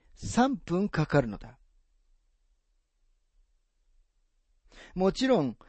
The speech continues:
もしもダニエルが祈っている間に目を閉じていたとしたら、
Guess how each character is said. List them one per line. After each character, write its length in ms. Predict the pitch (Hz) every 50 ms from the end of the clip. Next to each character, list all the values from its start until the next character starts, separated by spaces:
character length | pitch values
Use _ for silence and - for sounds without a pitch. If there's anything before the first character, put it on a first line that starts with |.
| - - -
も 140 | - 226 240
し 120 | - 196
も 140 | 190 165 165
ダ 160 | 147 165 196
ニ 120 | 220 202 175
エ 80 | 160
ル 100 | 147 147
が 140 | 143 151 147
祈 240 | 151 156 180 202 202
っ 20 |
て 180 | - - 160 151
い 40 | 139
る 120 | 139 143
間 240 | 139 139 131 143 139
に 120 | 143 143
目 200 | 160 202 247 254
を 100 | 208 160
閉 200 | 151 - - 208
じ 160 | 185 151 147
て 120 | - 151 143
い 80 | 135
た 140 | - 147 135
と 120 | - 135 127
し 80 | -
た 160 | - - 123
ら、 280 | 117 113 117 147 185 185